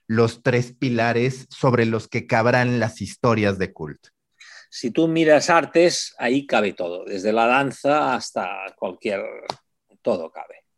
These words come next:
Speaker 2: ¿vale? Artes. No me gustan las webs con muchas secciones. Mm, yo creo que hay que concretarlo. De-, debajo de artes, ideas y libros,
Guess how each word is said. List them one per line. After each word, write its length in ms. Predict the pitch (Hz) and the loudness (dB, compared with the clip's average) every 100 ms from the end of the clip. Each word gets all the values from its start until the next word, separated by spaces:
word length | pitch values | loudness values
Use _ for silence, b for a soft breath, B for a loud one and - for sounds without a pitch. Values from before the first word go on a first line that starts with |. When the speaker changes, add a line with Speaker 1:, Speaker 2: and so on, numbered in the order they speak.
| _ _ _ - | _ _ _ -12
Speaker 2:
¿vale? 240 | 92 - _ | -12 -12 _
Artes. 600 | - 92 - 95 - _ _ b b b b b b | -16 -14 -16 -20 -20 _ _ b b b b b b
No 140 | 127 147 | -8 -2
me 120 | 147 | 0
gustan 480 | 143 147 - 156 135 | 2 2 0 0 0
las 220 | 120 - | -2 0
webs 380 | 127 135 - - | 4 4 2 -6
con 420 | 127 113 98 - _ _ | -4 -4 -6 -12 _ _
muchas 380 | 117 123 - - | -6 -4 -6 -12
secciones. 680 | - - 87 - - - _ _ _ _ _ _ - | -16 -16 -16 -16 -20 -20 _ _ _ _ _ _ -20
Mm, 380 | - - - 107 | -20 -20 -18 -10
yo 120 | 113 | -6
creo 200 | 120 110 | -4 -2
que 80 | 113 | -2
hay 80 | |
que 120 | 107 98 | -4 -6
concretarlo. 760 | 107 92 98 85 85 101 - _ _ _ | -6 -6 -10 -10 -12 -16 -20 _ _ _
De-, 240 | 104 95 - | -12 -12 -12
debajo 500 | 101 110 127 135 143 | -4 0 0 2 2
de 300 | 117 104 - _ | 2 0 -4 _
artes, 460 | 123 120 - 104 - | -6 -6 -4 -6 -6
ideas 460 | 104 120 107 95 | -2 0 0 -2
y 60 | 107 | -4
libros, 580 | 113 123 127 160 - | -2 0 2 0 -2